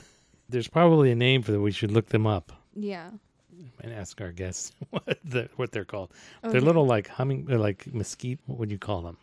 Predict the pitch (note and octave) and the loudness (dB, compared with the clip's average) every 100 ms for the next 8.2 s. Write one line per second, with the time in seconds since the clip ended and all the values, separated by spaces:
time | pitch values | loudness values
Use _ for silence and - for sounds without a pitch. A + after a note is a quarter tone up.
0 | - A2 A2 A2 G#2 F2 - _ - B3+ | -20 -14 -12 -10 -10 -12 -18 _ -14 -12
1 | A#2 G#2+ - A2+ G#2+ F#2+ G#2+ A2 A2 A#2 | -8 -8 -6 -2 -2 0 0 0 2 0
2 | G#2 G2+ F#2+ - G#2 F#2 E2+ E2+ E2+ - | 0 -2 -6 -8 -10 -10 -12 -14 -16 -20
3 | _ _ _ _ _ _ _ _ - F#2+ | _ _ _ _ _ _ _ _ -6 -4
4 | G2 F#2+ G2 C#3+ D#3+ G2+ - G2 D#2+ - | -4 -4 0 2 4 2 2 2 0 -14
5 | _ _ _ _ _ A2+ G3+ G#3+ C4 F3+ | _ _ _ _ _ -2 0 2 0 -2
6 | E3 D3 G#2+ - F2+ F2+ F2+ A2 G#2 F#2 | 0 2 2 0 -2 -2 -2 -2 -2 -2
7 | - A2+ F2 - G2 E2+ D#2 F2+ _ - | 2 2 2 -2 -6 -8 -10 -16 _ -12
8 | F#3+ E3 | -10 -10